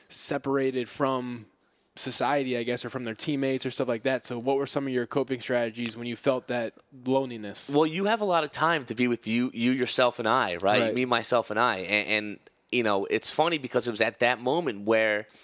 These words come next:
Speaker 2: you know, I have a pen and a paper and I start jotting down ideas of things that I wanna do. And that's how this whole Layups for Life thing kind of came about. I said, "You know, when I get out of here," I kinda had a serious conversation with myself where, you know,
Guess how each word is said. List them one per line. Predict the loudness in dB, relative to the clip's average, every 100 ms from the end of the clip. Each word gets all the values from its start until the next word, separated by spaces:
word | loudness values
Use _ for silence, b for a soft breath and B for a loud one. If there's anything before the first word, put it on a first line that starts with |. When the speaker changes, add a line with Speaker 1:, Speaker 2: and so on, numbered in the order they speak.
| B B B
Speaker 2:
you | 0
know, | 4 4
I | 2
have | 0
a | -2
pen | -2 0
and | 0
a |
paper | 0 0 2 0 0
and |
I | 0
start | -2 -2
jotting | 2 2 2
down | -2 -2
ideas | -2 -2 0 2 0
of | -6
things | -4 0
that | 2
I |
wanna | 0 -2 -6
do. | -2 0 2 0 -4 B B B
And | -2 0
that's | 0 0 0
how | 2 2
this | 0 -2
whole | 0 2
Layups | 2 0 -2
for | -2
Life | 0 2 0
thing | -6 -6
kind | -4 -4
of | -4
came | -4 -2
about. | 0 2 0 -2
I | -4
said, | -2 -2 -4 B B B
"You | 0
know, | 0
when | 0
I | -2 -2
get | 0
out | 0 -2
of | -2
here," | -2 -2
I |
kinda | -2 0
had | 0
a | 0
serious | 0 0 0 -2
conversation | -2 -2 0 -2 -2 -6
with | -6
myself | -6 -4 -2 -4 0
where, | 0 0 -2 B B B B
you | 0
know, | 2 0